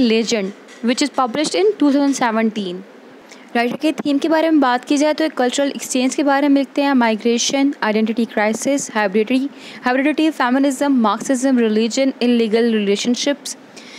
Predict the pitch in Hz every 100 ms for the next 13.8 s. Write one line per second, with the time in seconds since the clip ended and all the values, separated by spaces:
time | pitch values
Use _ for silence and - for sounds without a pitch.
0 | - - 240 - 269 262 277 254 302 285
1 | - 247 262 269 302 285 277 285 - 240
2 | 240 254 262 269 277 247 262 226 220 220
3 | 226 202 220 226 240 285 - - - -
4 | - - - - 208 220 247 269 - -
5 | - 226 214 240 - 285 - - 262 285
6 | 294 - 247 277 233 226 226 226 214 214
7 | 180 175 175 - - - - - 254 277
8 | 294 302 320 349 320 302 311 294 262 254
9 | 226 226 226 226 269 247 240 262 240 254
10 | 254 254 277 262 277 - 240 233 240 247
11 | 247 269 - 214 254 - 294 - 294 277
12 | - 262 254 233 247 254 233 214 254 247
13 | 247 240 294 277 262 269 269 294